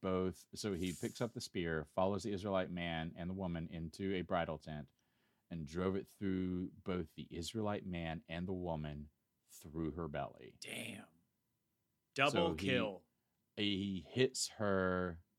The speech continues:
Speaker 1: from the front end and kills him in the back end. Uh, in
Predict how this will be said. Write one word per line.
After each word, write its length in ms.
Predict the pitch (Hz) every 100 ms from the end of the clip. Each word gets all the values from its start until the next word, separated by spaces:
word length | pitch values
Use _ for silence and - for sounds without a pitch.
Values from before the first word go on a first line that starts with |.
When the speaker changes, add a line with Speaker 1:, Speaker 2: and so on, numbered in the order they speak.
| _ _ _ _ -
Speaker 1:
from 300 | - 104 92
the 100 | 90
front 460 | - - 113 104 -
end 420 | 85 80 80 76 -
and 240 | 80 76
kills 380 | - 110 95 -
him 400 | - - 95 85
in 80 | 80
the 60 | 76
back 340 | 80 78 -
end. 160 | 80 76 - - - -
Uh, 100 | 107 -
in 380 | 107 110 117